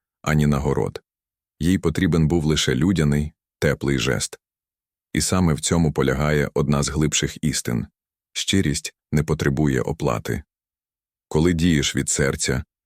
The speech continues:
Всесвіт обов'язково повертає з надлишком.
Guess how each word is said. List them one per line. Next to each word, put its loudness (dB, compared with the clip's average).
Всесвіт 0
обов'язково 0
повертає 0
з -2
надлишком. -2